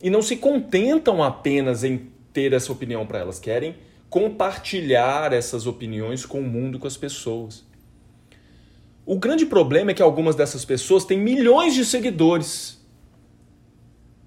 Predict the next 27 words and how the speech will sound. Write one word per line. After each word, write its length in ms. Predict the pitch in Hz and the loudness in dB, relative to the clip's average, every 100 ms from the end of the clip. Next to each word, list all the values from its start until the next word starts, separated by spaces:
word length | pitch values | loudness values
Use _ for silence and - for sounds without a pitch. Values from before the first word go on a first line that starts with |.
| _ _ 135 | _ _ -4
E 100 | 143 | -2
aí, 200 | 143 180 | 0 -2
sem 200 | - 190 | -6 -6
conhecimento 640 | 180 170 160 143 139 139 | -6 -8 -8 -8 -8 -8
de 120 | 127 | -12
causa 420 | - 123 117 120 - - | -8 -8 -8 -12 -12 -6
algum, 400 | 185 135 143 185 - - _ _ _ _ - | -6 -4 -8 -8 -12 -20 _ _ _ _ -12
começam 460 | - 127 135 135 131 | -8 -4 -6 -6 -8
a 40 | |
falar 360 | 127 117 117 117 | -6 -4 -4 -4
de 100 | 113 | -10
temas 680 | - 127 151 110 - - - _ _ _ - - _ - - | -8 -8 -6 -10 -12 -20 -20 _ _ _ -20 -20 _ -20 -18
que 100 | - | -14
falam 540 | - - 151 202 170 147 | -12 0 2 4 4 2
ao 120 | 135 | 0
coração 520 | 139 120 113 - 131 | 0 0 -2 -4 -4
das 160 | 120 - | -4 -6
pessoas 460 | 110 - 123 117 | -8 -6 -6 -4
muitas 340 | 113 107 104 92 | -8 -8 -10 -8
vezes, 540 | 127 165 131 - - _ _ _ _ _ _ _ _ _ | -8 -8 -10 -16 -20 _ _ _ _ _ _ _ _ _
que 120 | - 135 | -10 -8
se 200 | 143 131 | -6 -6
sentem 560 | - 147 147 131 107 - - 139 | -4 -4 -2 -6 -8 -14 -12 -6
muitas 260 | 139 131 | -2 -2
vezes 220 | 139 127 | -2 -4
perdidas 840 | - 131 107 92 127 156 143 123 120 | -4 -4 -4 -6 -6 -4 -2 -2 0
ou 220 | 127 | -2